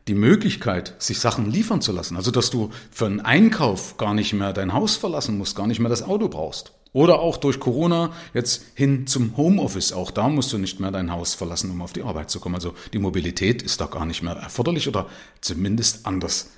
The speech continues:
gewünscht. Und ich hab mal geschaut, alleine der Anteil an der gesamten städtischen Verkehrsfläche für private und geschäftliche P K W, also das ist nur die Standfläche, ja,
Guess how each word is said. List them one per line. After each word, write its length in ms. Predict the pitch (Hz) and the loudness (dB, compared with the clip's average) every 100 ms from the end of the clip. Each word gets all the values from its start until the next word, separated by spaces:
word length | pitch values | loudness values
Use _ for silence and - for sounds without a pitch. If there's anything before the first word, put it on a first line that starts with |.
| - | -6
gewünscht. 480 | 127 123 - - - _ _ - - | 2 2 2 -4 -14 _ _ -12 2
Und 60 | |
ich 60 | 131 | 4
hab 80 | 285 | 6
mal 120 | 190 | 4
geschaut, 340 | - 123 214 | 4 4 4
alleine 460 | 156 123 180 190 185 - - - 120 | 4 4 4 4 0 -8 -16 -2 0
der 180 | 113 | 2
Anteil 720 | 175 254 277 - 110 92 87 - | 6 8 8 4 0 0 -4 -8
an 120 | 113 | -2
der 80 | 101 | 0
gesamten 500 | 104 - 160 226 220 | 2 4 4 2 2
städtischen 480 | - - 151 185 160 | 0 2 2 2 -2
Verkehrsfläche 760 | 160 - 139 - - 85 - 73 | -4 -4 -2 -2 -4 -6 -8 -8
für 140 | - | -6
private 500 | 120 135 120 180 196 | 0 2 2 0 0
und 120 | 190 | 0
geschäftliche 560 | 175 175 214 214 202 190 | 0 2 0 0 -2 -2
P 200 | 170 147 | 0 0
K 140 | 95 | -2
W, 140 | 85 73 - - _ - | -4 -8 -14 -20 _ -6
also 160 | 101 104 | -2 2
das 140 | 117 | 4
ist 60 | 170 | 8
nur 140 | 240 | 8
die 100 | 240 | 8
Standfläche, 680 | - 190 196 - 107 90 - - | 4 2 2 0 -4 -4 -8 -6
ja, 280 | 95 127 | -6 -6